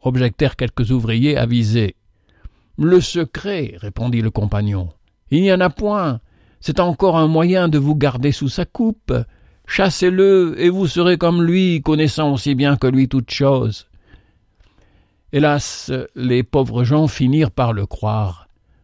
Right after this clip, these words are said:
Un matin, le maître se présenta et trouva la porte de l'usine fermée. On l'avait chassé de sa propre maison.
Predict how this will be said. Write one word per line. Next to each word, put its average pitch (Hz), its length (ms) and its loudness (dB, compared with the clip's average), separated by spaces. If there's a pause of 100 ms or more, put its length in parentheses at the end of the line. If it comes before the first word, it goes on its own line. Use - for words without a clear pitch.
(160)
Un 135 120 0
matin, 180 520 2
le 151 140 2
maître 151 360 0
se 135 160 -2
présenta 131 680 0
et 143 100 0
trouva 139 300 0
la 135 120 2
porte 147 320 -2
de 120 120 0
l'usine 120 380 2
fermée. 117 480 -2 (800)
On 139 160 2
l'avait 151 240 4
chassé 139 380 -2
de 147 80 2
sa 127 160 -2
propre 139 360 -2
maison. 131 440 2